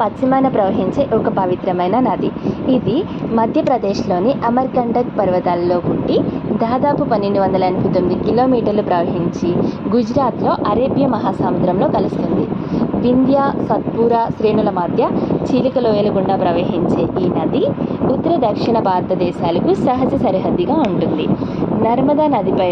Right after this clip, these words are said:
ఉన్న ప్రసిద్ధి గోల్డెన్ బ్రిడ్జ్ నూట నలభై సంవత్సరాలకు పైగా సేవ తర్వాత రెండు వేల ఇరవై ఒకటిలో వివరణ పొందింది. మొదట నర్మదా బ్రిడ్జ్గా పిలువబడిన ఈ వంతెన భారీ నిర్మాణ కారణంగా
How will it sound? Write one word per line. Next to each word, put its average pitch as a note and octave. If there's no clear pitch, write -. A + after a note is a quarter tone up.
ఉన్న E3
ప్రసిద్ధి C4
గోల్డెన్ G3
బ్రిడ్జ్ F#3
నూట C4+
నలభై G#3
సంవత్సరాలకు A#3+
పైగా F3
సేవ G3+
తర్వాత E3
రెండు C4
వేల D#4
ఇరవై G3
ఒకటిలో F#3
వివరణ G#3
పొందింది. -
మొదట C4
నర్మదా A#3
బ్రిడ్జ్గా G3
పిలువబడిన G#3
ఈ -
వంతెన F3+
భారీ C4
నిర్మాణ A#3+
కారణంగా F3